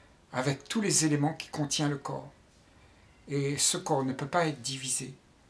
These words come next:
Ce corps marche ensemble. Et chaque partie est nécessaire à, pour que tout le corps fonctionne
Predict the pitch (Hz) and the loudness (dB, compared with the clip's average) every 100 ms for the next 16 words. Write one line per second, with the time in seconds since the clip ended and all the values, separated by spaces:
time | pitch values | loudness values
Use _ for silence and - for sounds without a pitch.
0 | - - - - 151 185 160 143 156 156 | -20 -18 -6 -4 4 6 8 8 6 2
1 | - 151 - 120 120 - - - - 147 | -4 -6 -6 -10 -14 -20 -20 -14 -2 2
2 | - 175 151 - 165 - - 165 151 - | 4 4 0 0 0 0 -4 -2 -6 -8
3 | - - - - 143 139 151 - 170 143 | -20 -20 -6 2 6 6 6 4 4 2
4 | - - 127 139 - - - - - 160 | -2 -4 -2 -2 -8 -20 -20 -14 -4 -2
5 | 151 - 254 175 - 131 110 - - - | -2 -2 0 0 0 -2 -2 -10 -20 -20
6 | - - - - - - - - - - | -20 -20 -20 -20 -20 -20 -20 -20 -20 -20
7 | - - - - - 143 - 151 123 | -20 -20 -20 -6 -2 2 4 2 0